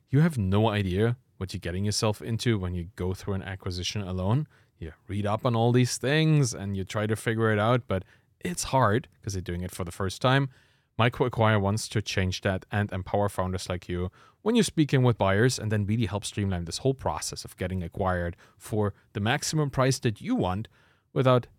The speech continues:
any of the headaches that you don't want. <laughs> And to date, MicroAcquire has helped hundreds of startups get successfully acquired, and they have facilitated hundreds and millions in closed deal volume. And part of that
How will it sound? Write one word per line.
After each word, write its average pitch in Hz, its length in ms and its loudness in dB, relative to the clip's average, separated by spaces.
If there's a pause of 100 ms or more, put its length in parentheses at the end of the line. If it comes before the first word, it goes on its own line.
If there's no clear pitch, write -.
(120)
any 110 160 4
of 98 80 0
the - 80 0
headaches 95 400 2
that 101 260 0
you 123 140 0
don't 175 240 0
want. - 220 -8 (260)
<laughs> - 300 -14
And 113 160 4
to 127 80 6
date, 139 260 6
MicroAcquire 113 600 4
has 104 140 0
helped 101 240 -4
hundreds 110 360 2
of 95 80 -4
startups 98 540 -2
get - 200 -8
successfully 156 680 0
acquired, 104 540 -4 (340)
and 104 100 -4
they 101 60 0
have 95 100 -2
facilitated 95 680 -2
hundreds 127 480 -2
and 113 220 0
millions 135 760 0 (280)
in 98 280 -4 (160)
closed 92 560 -6
deal 101 260 4
volume. 76 540 -10 (180)
And - 160 -10
part - 160 0
of 107 120 0
that - 260 -12